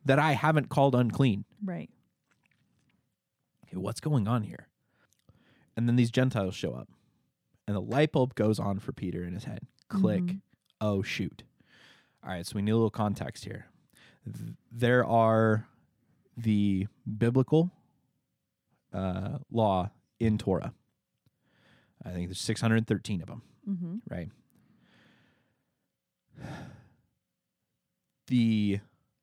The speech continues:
Speaker 1: Jews of the day had built up extra rules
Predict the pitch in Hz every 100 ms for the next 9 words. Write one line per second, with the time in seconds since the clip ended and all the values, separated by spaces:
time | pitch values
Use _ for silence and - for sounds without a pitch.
0 | _ _ _ _ _ _ - 113 117 120
1 | 139 139 127 113 104 95 90 113 _ _
2 | _ _ _ 113 98 92 - 117 117 117
3 | 104 - - - _ _ _ _ _ _
4 | 101 113 - - 123 113 95 104 92 -
5 | - -